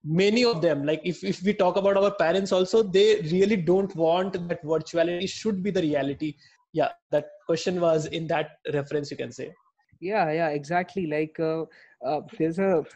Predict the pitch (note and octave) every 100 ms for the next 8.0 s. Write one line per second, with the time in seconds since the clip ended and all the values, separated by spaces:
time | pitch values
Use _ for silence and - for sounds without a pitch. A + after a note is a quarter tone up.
0 | - D3+ E3 G3+ D#3+ E3+ F3 E3+ D3 C3+
1 | - C3+ C3 B2 C3+ C3 C3+ C3+ C3 C3+
2 | C3+ C3+ C#3 C#3 D#3 D3+ D#3 D3 C3+ C#3+
3 | C#3 C#3 C#3 C3+ C3 A#2+ A#2+ - A#2+ A#2+
4 | - - - C#3 C#3+ C#3+ C3+ C#3 - D#3
5 | C#3 C#3 C#3+ D3+ D3+ - C#3+ E3 E3 D#3
6 | C#3+ D3 C#3+ D#3 C#3 C#3+ - C#3 C#3 C#3+
7 | C#3 C3+ C#3+ F#3+ E3+ D#3 D#3 D3 D3+